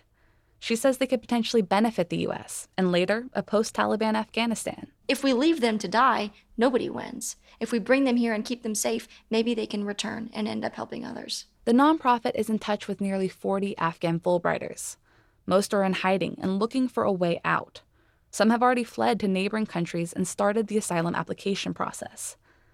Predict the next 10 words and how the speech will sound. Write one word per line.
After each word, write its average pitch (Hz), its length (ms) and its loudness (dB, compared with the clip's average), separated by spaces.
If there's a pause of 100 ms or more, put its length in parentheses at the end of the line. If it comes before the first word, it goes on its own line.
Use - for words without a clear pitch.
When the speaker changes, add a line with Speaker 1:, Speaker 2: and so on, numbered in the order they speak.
(140)
Speaker 1:
But 196 140 -4
visas 247 560 -2
can 226 200 -4
take - 280 -8
years 208 580 0
to 175 100 -8
get 175 140 0
approved, - 540 -6
says - 320 -6
Finn. - 300 -10